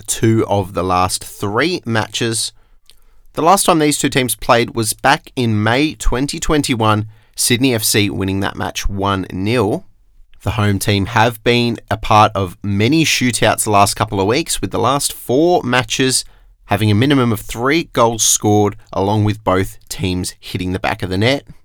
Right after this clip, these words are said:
Western United have been the first team to score in their matches for seven of the last eight.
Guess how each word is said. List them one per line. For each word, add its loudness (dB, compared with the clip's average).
Western 2
United 2
have 2
been 2
the 2
first 0
team 0
to -4
score 0
in 0
their 2
matches 2
for -4
seven 2
of -2
the -2
last -2
eight. -4